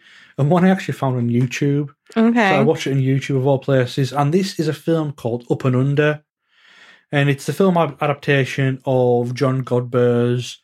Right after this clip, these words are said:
Speaker 1: Olivier Award-winning play
Speaker 2: Mm-hmm.
Speaker 1: about a bet that an ex-professional rugby player can train the worst local rugby side in the area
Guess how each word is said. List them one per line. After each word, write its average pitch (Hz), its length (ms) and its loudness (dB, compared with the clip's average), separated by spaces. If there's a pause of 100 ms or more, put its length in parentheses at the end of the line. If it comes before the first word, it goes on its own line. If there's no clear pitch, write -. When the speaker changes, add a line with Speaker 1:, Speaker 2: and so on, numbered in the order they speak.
(380)
Speaker 1:
Olivier 123 720 2 (100)
Award-winning 123 840 0
play 143 600 0 (260)
Speaker 2:
Mm-hmm. 233 460 2 (640)
Speaker 1:
about 147 420 -2
a 143 60 0
bet 170 560 -4 (220)
that 143 280 -2
an 139 160 0
ex-professional 143 720 -4
rugby 139 280 0
player 127 300 2
can 123 200 -2
train 135 380 0
the 131 100 0
worst 151 480 0
local 143 480 0
rugby 131 400 -2
side 120 380 -2
in 123 100 -2
the 117 140 2
area 113 580 -2